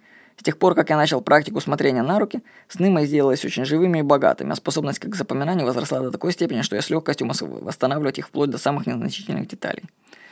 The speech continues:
Дон Хуан сказал, что следить за этими снами – пустая трата времени, потому что ни подробности снов, ни их живость не имеют ровным счетом никакого значения. Обычные сны всегда становятся очень живыми, стоит человеку лишь начать настраивать сновидения», объяснил он.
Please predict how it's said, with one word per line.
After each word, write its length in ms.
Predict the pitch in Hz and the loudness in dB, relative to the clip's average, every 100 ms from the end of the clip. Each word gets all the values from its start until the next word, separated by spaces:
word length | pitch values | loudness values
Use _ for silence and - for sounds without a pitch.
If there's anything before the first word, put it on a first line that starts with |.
| - - | -20 0
Дон 200 | 190 220 | 4 4
Хуан 300 | 208 208 202 | 8 8 8
сказал, 280 | 170 - 185 | 4 4 4
что 140 | - | 4
следить 340 | 165 175 180 160 | 0 2 4 4
за 60 | |
этими 240 | 160 160 160 | 4 2 0
снами – 300 | - 185 165 | 0 0 0
пустая 680 | - 165 - - 220 202 | -2 -4 -2 4 8 10
трата 360 | 196 185 185 175 | 8 8 8 6
времени, 380 | 165 160 127 - - - | 4 2 -2 -6 -14 -18
потому 140 | - 147 | -6 -4
что 120 | 147 | -4
ни 60 | 143 | 0
подробности 520 | 147 147 143 131 143 | 2 4 2 0 -4
снов, 320 | - 190 190 | -2 -2 0
ни 120 | 143 | -2
их 80 | 139 | -2
живость 360 | 135 185 147 143 | 4 6 6 2
не 80 | |
имеют 220 | 160 165 170 | 0 2 4
ровным 280 | 202 185 | 4 4
счетом 400 | 170 208 175 165 | 4 4 4 4
никакого 640 | 214 262 - 190 196 185 165 | 2 2 0 2 2 4 4
значения. 480 | 156 156 - - - _ _ _ _ _ _ - | 4 -2 -6 -10 -14 _ _ _ _ _ _ -4
Обычные 440 | - 165 190 165 | 0 2 2 0
сны 180 | 170 190 | 2 0
всегда 280 | - 170 165 | 2 4 4
становятся 400 | - 147 139 135 | 4 0 2 0
очень 220 | 135 127 | 0 0
живыми, 400 | 135 127 90 65 - | 2 4 2 -4 -12
стоит 240 | - 160 156 | -6 -2 2
человеку 300 | 151 156 143 | 4 4 2
лишь 120 | 143 | 0
начать 320 | 135 143 147 | 2 2 2
настраивать 480 | 127 - - 123 127 | 0 2 6 6 4
сновидения», 540 | 127 131 127 85 - | 0 0 0 -2 -2
объяснил 340 | 127 - - - | -6 -6 -4 -4
он. 140 | - | -6